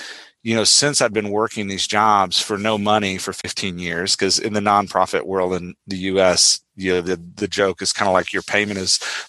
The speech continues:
the good feeling you have after the good work you did at the end of every day. So <laughs> I didn't,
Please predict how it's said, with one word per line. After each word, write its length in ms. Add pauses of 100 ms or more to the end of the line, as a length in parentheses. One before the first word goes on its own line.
the 60
good 220
feeling 380
you 100
have 280
after 220
the 80
good 180
work 240
you 80
did 160
at 100
the 100
end 80
of 80
every 180
day. 160 (400)
So 360 (340)
<laughs> 360
I 100
didn't, 340